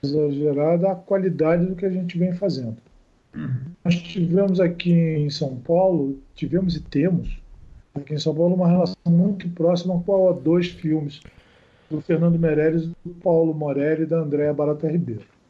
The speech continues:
Speaker 1: É, desde o primeiro momento nosso aqui, nós, eu já conhecia o Paulo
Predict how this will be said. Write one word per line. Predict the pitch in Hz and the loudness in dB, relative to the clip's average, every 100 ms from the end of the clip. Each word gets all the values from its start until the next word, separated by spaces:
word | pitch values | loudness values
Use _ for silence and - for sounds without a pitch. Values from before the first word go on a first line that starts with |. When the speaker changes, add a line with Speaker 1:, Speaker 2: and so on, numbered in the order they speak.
| _ - - _ - - - - | _ -20 -20 _ -20 -20 -10 0
Speaker 1:
É, | 160 156 156 160 - 233 233 - | 4 4 2 -2 -12 -12 -12 -6
desde | 180 214 233 226 | 0 2 2 -2
o | |
primeiro | - 208 196 233 226 | -4 -2 2 2 2
momento | 196 185 190 175 180 - 160 | -2 -2 0 0 0 -6 -6
nosso | 165 - | -6 -4
aqui, | 143 - 196 226 | -8 -8 -8 -6
nós, | 202 202 175 156 - - - - | -2 0 0 -2 -4 -16 -16 0
eu | 196 | 2
já | 190 | 2
conhecia | 180 175 170 185 | 2 0 0 -2
o | |
Paulo | 170 180 | 0 -2